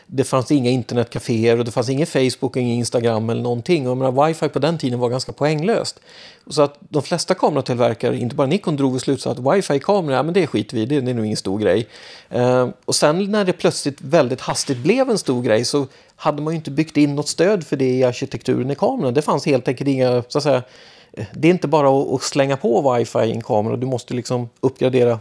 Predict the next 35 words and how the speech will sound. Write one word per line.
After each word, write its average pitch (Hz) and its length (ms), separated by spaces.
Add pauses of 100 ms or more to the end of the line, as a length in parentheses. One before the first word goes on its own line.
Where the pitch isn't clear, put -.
om 127 120
du 120 80
uttrycker 123 320
det, 127 60
moderkortet 135 540
i - 40
kameran 117 380
för, 127 180
för 120 140
att 120 60
ge 120 80
utrymme 147 340
för 185 60
såna 131 160
här 120 80
grejer. 113 260
Och 131 140 (360)
där 160 680
hamnade 135 440
de 139 160
i 139 60
otakt 139 460
allihop 131 540
under 135 300
en 120 120
period. 117 340
Sen 143 180
rättade 247 280
de 135 40
ju 123 60
till 202 240
det 175 80
relativt 151 500
snabbt - 320
ändå. 101 340